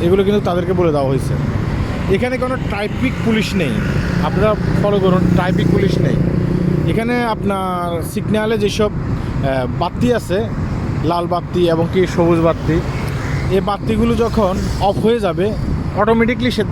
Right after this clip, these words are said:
তারা দাঁড়িয়ে যাবে। এই যে এখানে অটোমেটিকলি তারা দাঁড়িয়ে গেছে। হ্যাঁ, এই যে এখানে আপনার মানুষের আইকনের মতো দেখা যাচ্ছে, ওই যে ওই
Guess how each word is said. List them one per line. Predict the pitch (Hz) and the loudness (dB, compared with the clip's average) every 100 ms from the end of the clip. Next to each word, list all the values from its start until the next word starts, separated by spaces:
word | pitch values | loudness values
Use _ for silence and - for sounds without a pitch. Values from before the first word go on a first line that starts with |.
| - | -2
তারা | 175 180 | -2 0
দাঁড়িয়ে | 180 165 143 | 0 0 0
যাবে। | 131 175 | 0 2
এই | 185 | 2
যে | |
এখানে | 185 202 156 | 0 -2 -2
অটোমেটিকলি | 190 190 202 208 - | -2 0 0 0 -2
তারা | 190 190 | -2 0
দাঁড়িয়ে | 180 147 | 0 0
গেছে। | - - - - - - - - | -2 -2 -4 -4 -4 -4 -2 -2
হ্যাঁ, | 240 247 - - - - - 160 170 | -2 -2 -4 -2 -2 -2 -2 -2 0
এই | |
যে | 180 190 | 2 2
এখানে | 202 208 | 2 0
আপনার | 202 202 190 180 | 0 0 -2 0
মানুষের | 175 185 190 208 | 0 0 0 0
আইকনের | 185 175 208 214 | 0 0 0 2
মতো | 214 202 | 2 0
দেখা | 180 208 | 2 2
যাচ্ছে, | 202 - 185 | 0 0 0
ওই | |
যে | 175 | 2
ওই | 170 | 2